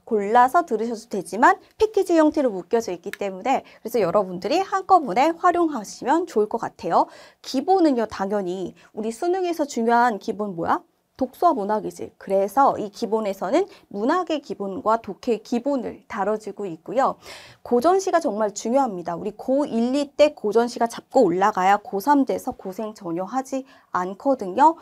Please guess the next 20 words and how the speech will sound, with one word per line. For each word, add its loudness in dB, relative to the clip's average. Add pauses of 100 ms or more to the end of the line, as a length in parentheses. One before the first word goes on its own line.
(240)
고전시가가 4
어려워한, 2
어려운 6
이유는 -4
뭐야? 0 (460)
이 -8
고전과 2
관련된 -2
시어, -2
낯선 4
단어들이죠. -2 (260)
그런 6
부분부터 2 (440)
주요 0
시어부터 0
선생님 0
다 -10
정리를 -6
해줄 -4
거고요. 2